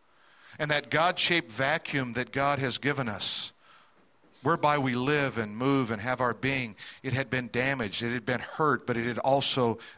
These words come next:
been lost. The conflicts of life can do that to us. Leonard Ravenhill said this. He said, "If there are a million roads that lead to hell, there's not one that leads out."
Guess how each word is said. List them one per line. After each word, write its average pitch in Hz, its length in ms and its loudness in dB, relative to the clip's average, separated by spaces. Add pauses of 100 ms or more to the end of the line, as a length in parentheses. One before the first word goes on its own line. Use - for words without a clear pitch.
(100)
been 117 200 0
lost. 110 680 -4 (680)
The 147 80 -2
conflicts 175 600 0
of 127 140 -4
life 143 320 0
can 127 160 -10
do 170 140 -4
that 104 240 -6
to 104 180 -10
us. - 440 -10 (840)
Leonard 156 200 4
Ravenhill 135 420 2
said - 300 0
this. 127 320 0
He 123 80 -4
said, 143 180 -2
"If 135 100 -4
there 143 120 2
are 135 40 2
a 127 40 -2
million 143 340 0
roads 139 320 0
that 123 100 -4
lead 123 260 -6
to 110 100 -8
hell, 110 340 0 (560)
there's 120 180 -6
not 123 220 0
one 120 200 0
that 101 100 -6
leads 101 280 -8
out." 92 380 -8